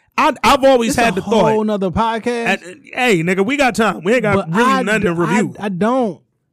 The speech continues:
Speaker 2: like the fact that you gotta prove the mom to be unfit just for a father to, to have
Speaker 1: Yeah,
Speaker 2: cu-, custody
Speaker 1: that woman
Speaker 2: over the
Speaker 1: is
Speaker 2: children.
Speaker 1: automatically getting custody. Her fitness levels don't even matter. She getting it.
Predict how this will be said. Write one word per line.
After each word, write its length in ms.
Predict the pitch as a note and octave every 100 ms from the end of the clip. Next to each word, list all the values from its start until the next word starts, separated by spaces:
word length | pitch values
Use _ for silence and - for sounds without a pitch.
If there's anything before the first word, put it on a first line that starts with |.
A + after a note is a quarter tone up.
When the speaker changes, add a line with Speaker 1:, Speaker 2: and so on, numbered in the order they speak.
| _ -
Speaker 2:
like 400 | E3 F3 G#3 -
the 140 | E3+
fact 360 | C3+ F3+ E3+ C3+
that 200 | D#3+ -
you 80 | G#3
gotta 260 | F#3 D#3
prove 560 | B2+ G3+ G3 F3 D3 -
the 160 | D3+ D3
mom 320 | D3 F3+ E3+
to 80 | D3+
be 180 | D#3 D#3
unfit 600 | F3+ F3 - - E3+ -
just 280 | B2+ D#3 E3+
for 220 | - E3+
a 20 | C#3
father 380 | E3+ E3 C#3+
to, 80 | C3 - - - -
to 100 | D#3
have 160 | E3
Speaker 1:
Yeah, 140 | G3 D3+
Speaker 2:
cu-, 140 | F3 E3
custody 180 | -
Speaker 1:
that 140 | E3+ F#3
woman 120 | G3+
Speaker 2:
over 120 | B3+ A3+
the 80 |
Speaker 1:
is 80 | F#3 D#3+
Speaker 2:
children. 180 | E3+
Speaker 1:
automatically 540 | A#3 G#3 G3+ F3 E3 D#3
getting 260 | D#3+ E3
custody. 560 | D3+ F3+ - D#3+ D3+ C#3 - _ _ _ _ - _ _ _ _ _
Her 240 | - D#4
fitness 540 | - C4 B3 G3 E3+
levels 480 | F#3 G3 F3+ F3+ D#3
don't 200 | F3 G#3
even 220 | G3 D#3+
matter. 320 | E3 G#3 D#3 D3
She 220 | - A3
getting 340 | D3+ G#3+ F3
it. 140 | A#2